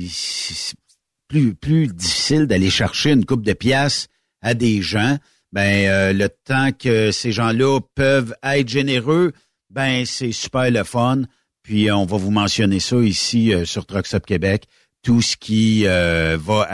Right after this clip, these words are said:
être, euh, fait en termes de dons. Et puis, euh, vous avez vu, euh, Pierre puis, euh, Dominique, ben, c'est, c'est deux, je dirais pas, euh, passionnés parce que le mot est faible, mais c'est deux gens, deux personnes très impliquées là-dedans. On se fait souvent des, des,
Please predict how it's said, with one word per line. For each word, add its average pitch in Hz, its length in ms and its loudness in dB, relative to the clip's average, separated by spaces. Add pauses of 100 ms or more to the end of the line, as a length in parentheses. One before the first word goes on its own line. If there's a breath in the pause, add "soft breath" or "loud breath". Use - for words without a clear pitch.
(100)
être, 101 260 -4
euh, 90 420 2
fait 113 640 0
en 95 180 -10
termes 113 600 0
de 87 180 0
dons. 98 360 0 (460 soft breath)
Et 104 180 0
puis, 107 460 0
euh, 101 180 2
vous 95 260 -6
avez 98 200 0
vu, 123 320 2
euh, 98 120 2
Pierre 117 580 0
puis, 101 340 -2
euh, 95 80 0
Dominique, 101 460 -2
ben, 98 160 0
c'est, 101 180 -2
c'est 95 200 -2
deux, 120 340 2 (600 soft breath)
je 90 160 -10
dirais 107 280 -2
pas, 135 400 2
euh, 104 100 0
passionnés 120 540 -2
parce 123 180 -4
que 131 100 -2
le 107 100 2
mot 117 220 2
est 104 100 2
faible, 127 300 -2
mais 104 120 -2
c'est 110 160 -4
deux 120 220 2
gens, 120 200 -2 (380)
deux 139 120 0
personnes 123 520 0 (340 soft breath)
très 143 420 -2 (380)
impliquées 135 600 0
là-dedans. 113 440 -2
On 98 40 -4
se - 100 -12
fait 104 240 2
souvent 107 300 -4
des, 95 180 -2
des, 90 260 -2